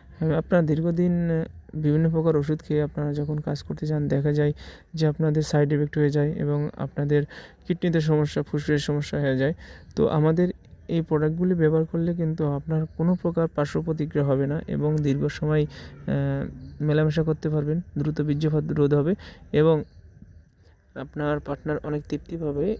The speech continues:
এবং আপনার পুরুষাঙ্গ বড় হবে, মোটা হবে। তো এই প্রোডাক্টগুলি যারাই নিতে চান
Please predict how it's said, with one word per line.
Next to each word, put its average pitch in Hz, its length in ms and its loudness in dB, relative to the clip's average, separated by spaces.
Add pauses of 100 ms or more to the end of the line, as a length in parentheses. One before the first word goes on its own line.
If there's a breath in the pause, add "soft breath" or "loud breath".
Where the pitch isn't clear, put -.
এবং 143 400 -8 (260)
আপনার 147 240 -12 (100)
পুরুষাঙ্গ 151 440 -4
বড় 147 260 0
হবে, 143 240 -4
মোটা 143 300 -8
হবে। 139 280 -6 (420 loud breath)
তো 175 60 -8
এই 180 100 -6
প্রোডাক্টগুলি 160 560 -4
যারাই 147 340 -6
নিতে 151 280 -6
চান 143 300 -12